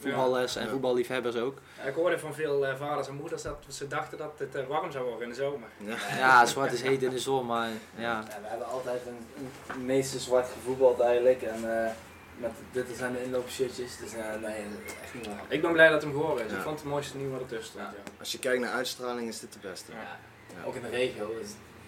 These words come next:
Speaker 4: op Haps na is de enige die volgens mij een beetje met zwart speelt, de rest weinig.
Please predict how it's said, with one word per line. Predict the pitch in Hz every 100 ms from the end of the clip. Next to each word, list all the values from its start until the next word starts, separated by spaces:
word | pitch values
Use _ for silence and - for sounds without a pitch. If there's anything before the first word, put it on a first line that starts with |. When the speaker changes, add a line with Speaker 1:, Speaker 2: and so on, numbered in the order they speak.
| - - -
Speaker 4:
op | - -
Haps | 117 117
na | 127 120 120 - - 110
is | -
de | -
enige | - 120 113
die | 120 120 120 123
volgens | 127 120
mij | 120 117 117
een |
beetje | 113 123 123
met | 120
zwart | - 143 147
speelt, | - -
de | - - 120 110
rest | 104 - -
weinig. | 123 - 135